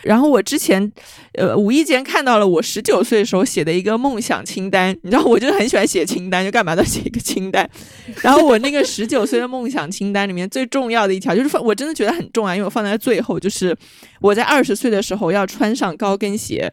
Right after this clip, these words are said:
原来就是我才意识到高跟鞋曾经对我来说是那么重要，它是一个人生的意向，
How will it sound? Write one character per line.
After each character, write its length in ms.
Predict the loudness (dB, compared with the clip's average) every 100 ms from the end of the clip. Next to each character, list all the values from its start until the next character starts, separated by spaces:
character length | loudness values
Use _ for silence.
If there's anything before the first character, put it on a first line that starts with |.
| _
原 200 | 0 0
来 160 | 2 0
就 80 | -2
是 120 | 0
我 180 | 0 0
才 160 | -2
意 100 | -2
识 80 | -2
到 160 | -2 -2
高 200 | -4 -4
跟 160 | -6
鞋 180 | -4 -4
曾 220 | -4 -6
经 120 | -6
对 120 | -4 -2
我 120 | 0
来 160 | -2
说 120 | -4 -6
是 120 | -6
那 80 | -6
么 120 | -6
重 280 | -6 -6 -2
要， 180 | -2 -2
它 180 | -6
是 140 | -6 -6
一 80 | -4
个 140 | -2
人 200 | -2 -4
生 160 | -6 -10
的 80 |
意 240 | -12 -12 -10
向， 320 | -2 -2